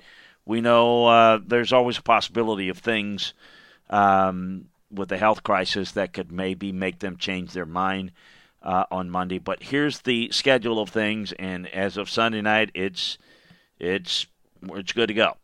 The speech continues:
The deadline for, um, your franchise and transition designations are Monday at noon, or eleven fifty-nine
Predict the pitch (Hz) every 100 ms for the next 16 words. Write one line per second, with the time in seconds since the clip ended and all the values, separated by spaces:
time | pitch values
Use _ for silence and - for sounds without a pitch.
0 | _ _ _ _ _ _ _ _ _ _
1 | - _ - _ _ 110 127 143 139 110
2 | 95 104 - _ _ _ _ _ _ _
3 | _ _ _ _ _ 113 104 104 98 -
4 | 98 95 92 82 85 - _ _ _ _
5 | _ _ _ _ _ _ _ _ _ _
6 | _ _ 104 - 123 123 131 110 98 104
7 | 95 117 104 110 110 110 90 85 78 76
8 | 76 69 - 76 - - _ _ _ _
9 | _ _ _ 104 107 104 101 95 - _
10 | _ _ _ _ _ _ _ _ _ _
11 | _ _ _ _ _ 110 110 107 98 92
12 | 95 95 71 _ _ _ _ 92 92 90
13 | 95 98 92 90 101 - 85 71 -